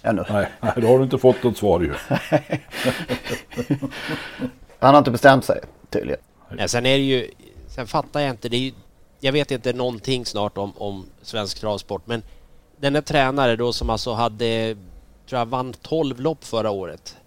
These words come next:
Speaker 3: Minst tre. Eh, jag vet inte, jag har inte tittat igenom alla, men han ta-, har ju inte ens tagit dopningsprov på de hästar som har vunnit. Han har ju hur många vinnare som helst som inte är ens kontrollerade.
Speaker 1: Ja, det är anmärkningsvärt.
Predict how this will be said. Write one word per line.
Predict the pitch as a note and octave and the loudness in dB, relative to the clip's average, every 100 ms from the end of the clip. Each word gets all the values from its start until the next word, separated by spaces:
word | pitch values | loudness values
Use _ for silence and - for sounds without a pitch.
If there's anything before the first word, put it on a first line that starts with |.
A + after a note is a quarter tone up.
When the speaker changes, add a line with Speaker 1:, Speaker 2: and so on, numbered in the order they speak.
| - | -14
Speaker 3:
Minst | A2 C#3 F#3+ B2+ G2+ - - | -2 0 2 0 -6 -8 -4
tre. | C3 F#2+ | 0 0
Eh, | D#2+ - G#2 | -2 -4 -2
jag | A#2 | 0
vet | B2 | 0
inte, | A#2+ | 0
jag | A#2 | -4
har | |
inte | A#2 | -6
tittat | A#2 A#2 A2+ | -8 -6 -6
igenom | A#2+ A2+ A2 | -4 -2 -2
alla, | A2+ | -2
men | G#2+ | -2
han | C3+ | -4
ta-, | C#3+ - | -6 -4
har | D#3 | -4
ju | |
inte | D#3+ C#3+ | -2 -4
ens | B2 | -4
tagit | - C#3+ G#2+ - | -2 -2 -2 -2
dopningsprov | D#3+ A#2+ A2+ G#2 - G3+ | -2 -2 -10 -10 -4 -2
på | - | -2
de | A2+ G#2+ | -6 -4
hästar | A2+ - G#2+ | -4 -4 -6
som | B2 | -6
har | G#2+ | -4
vunnit. | G2+ C3 A#2+ B2 F3 - - - _ _ _ _ _ | -4 -2 -4 -4 -6 -8 -20 -20 _ _ _ _ _
Han | C3 | -6
har | C3 | -2
ju | D3+ | 0
hur | D3 | 0
många | D#3 D3 | 0 0
vinnare | D3+ C#3+ C#3+ | 0 0 0
som | C#3 | -2
helst | C3+ E3+ | -2 -2
som | - | -4
inte | D#3 C3+ A#2+ C3+ | -4 -6 -4 0
är | B2 | 2
ens | A#2+ A2+ A2 | 2 0 -2
kontrollerade. | - A#2+ C3 A2+ E3 F3+ G2+ D2+ - - - | -8 -8 -4 0 2 2 0 -4 -12 -14 -2
Speaker 1:
Ja, | F#2+ | 4
det | A2 | 8
är | G#2 | 8
anmärkningsvärt. | G2 F#2 F2+ F#2+ - F#2 - | 6 2 -2 -4 -2 -2 -2